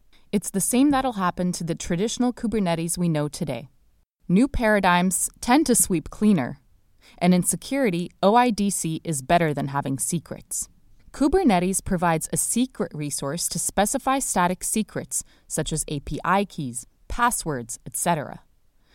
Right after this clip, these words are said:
Developers should not use the Kubernetes secret resources.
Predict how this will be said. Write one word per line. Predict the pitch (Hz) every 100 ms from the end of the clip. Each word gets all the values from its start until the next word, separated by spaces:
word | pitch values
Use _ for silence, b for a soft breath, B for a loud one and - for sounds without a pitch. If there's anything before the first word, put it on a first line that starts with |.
| b b
Developers | 160 156 214 190 156 156
should | - 151
not | 147 147 175 -
use | 156 147
the | -
Kubernetes | - 175 156 147 131 135
secret | - 139 - 147
resources. | - 180 190 131 - - - -